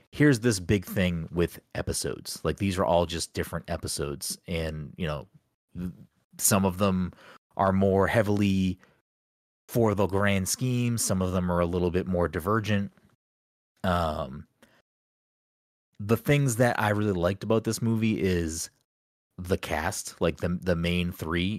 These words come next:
in Kama-, uh, Kamala's family and, uh, like, Samuel Jackson. I think they were all, like, good energy, good dialogue. I thought this movie was, like, was more like the Miss Marvel show in that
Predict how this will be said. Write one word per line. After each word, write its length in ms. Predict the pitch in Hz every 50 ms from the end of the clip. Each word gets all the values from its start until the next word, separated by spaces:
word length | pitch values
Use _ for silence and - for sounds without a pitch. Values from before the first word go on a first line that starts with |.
| -
in 360 | - 90 80 80 78 73 71 - - - _ _ _ _ -
Kama-, 280 | 98 92 90 87 - -
uh, 240 | 95 87 82 78 78
Kamala's 420 | - - 92 90 90 85 80 -
family 580 | - 110 104 104 104 104 104 101 98 98 104 - _ _ _ _ _ _ _ _ _ _ _ _ _ _ -
and, 380 | 98 95 90 90 90 85 85 87
uh, 420 | 85 85 85 82 82 82 80 - - - _ -
like, 180 | 95 85 - -
Samuel 340 | - 104 92 87 85 82
Jackson. 420 | 78 90 87 90 85 - - 101 98
I 100 | 87 85
think 280 | - 104 92 - - - _
they 140 | 98 98 95
were 200 | 87 85 90 - -
all, 360 | 90 87 90 87 85 85 85
like, 300 | 90 76 78 - - - _ _ _ _ _ _ _ _ _ _ _ _ _ _ - 104
good 120 | 131 117
energy, 600 | 110 107 113 110 98 92 101 98 98 95 95 95 - _ _ _ _ _ _ _ _ _
good 140 | - 120 107
dialogue. 720 | 98 98 92 92 98 98 95 95 95 95 95 98 92 95 - - _ _ _ _ _ _ _ _ _ _ _ _ _ _ - - - - _ _ _
I 100 | - 120 117
thought 200 | 123 135 135 131
this 180 | 147 139 -
movie 280 | 139 135 139 123 139 135
was, 200 | 123 123 107 95
like, 240 | 113 104 98 90 - - _ _ _ _ -
was 200 | 110 117 117 98
more 320 | 107 110 113 123 120 107
like 320 | 95 92 92 92 104 98 -
the 100 | - 98
Miss 240 | 95 95 92 - -
Marvel 340 | 95 95 95 85 85 82
show 440 | - - - - 92 92 92 92 98 -
in 200 | 98 92 90 87
that 340 | 87 85 82 85 - -